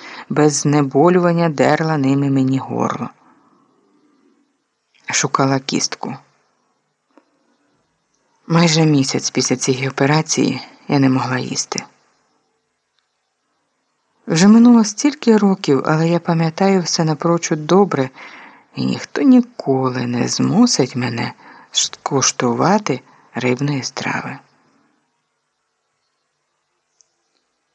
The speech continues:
Я прислухалася до Еріки,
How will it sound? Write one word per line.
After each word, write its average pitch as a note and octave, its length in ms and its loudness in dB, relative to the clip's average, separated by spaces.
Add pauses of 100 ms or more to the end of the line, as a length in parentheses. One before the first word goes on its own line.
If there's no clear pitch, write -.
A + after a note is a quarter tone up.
(1700)
Я A3 140 6
прислухалася A3+ 840 2
до G3+ 140 2
Еріки, C3+ 560 -2